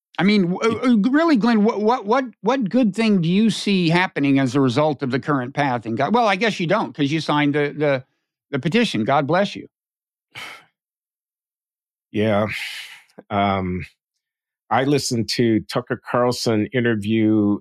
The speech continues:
Speaker 2: a retired military, American military person, uh, Douglas McGregor, I believe was the guy's name,
Speaker 1: Mm-hmm.
Speaker 2: talk about the tactical problem that,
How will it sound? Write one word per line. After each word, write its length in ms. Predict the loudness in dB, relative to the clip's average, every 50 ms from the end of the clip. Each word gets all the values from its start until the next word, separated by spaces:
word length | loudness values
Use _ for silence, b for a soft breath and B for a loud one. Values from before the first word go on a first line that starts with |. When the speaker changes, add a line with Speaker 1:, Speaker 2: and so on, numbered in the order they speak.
| -4 -4
Speaker 2:
a 480 | -2 0 2 2 2 2 2 0 0 0
retired 640 | -2 -2 -4 -2 -2 -2 0 2 2 0 0 0
military, 560 | -2 0 0 0 -2 0 0 0 0 0 0 -2
American 460 | -2 -2 0 0 0 -2 -2 -4 -2 0
military 880 | 0 0 0 0 -2 -2 0 0 2 2 2 0 0 -2 -4 -8 -12 _ _
person, 640 | -8 -6 -6 -6 -4 -6 -6 -6 -6 -6 -8 -10 -12 -14 _
uh, 320 | -10 -8 -6 -6 -6 -8 -8 -12 -14 _ _ _ _
Douglas 360 | -4 -2 -2 -2 -2 -4 -2
McGregor, 600 | -2 -2 -4 -2 -2 -2 -2 -2 -2 -2 -4 -4 -4
I 60 | -4
believe 340 | -4 -4 -4 -4 -4 -4 -6
was 160 | -8 -10 -10
the 80 | -12 -10
guy's 380 | -6 -4 -4 -4 -4 -6 -6
name, 360 | -6 -6 -6 -6 -8 -12 -14 -16 _ _ _ _ 0
Speaker 1:
Mm-hmm. 260 | 2 2 4 4 2 0 -2 _ _ _ _ _ _ _ _ _
Speaker 2:
talk 280 | -4 -2 -2 0 -2 -2
about 340 | -2 0 0 0 0 0 -2
the 60 | -6
tactical 580 | -8 -4 -2 -2 -2 -2 -4 -10 -8 -6 -6 -8
problem 800 | -6 -4 -2 0 0 0 0 0 -2 -2 -2 -2 -4 -8 -10 -12 -14 -18 _ _ _ _ _ _
that, 380 | -4 -2 0 0 0 -2 -2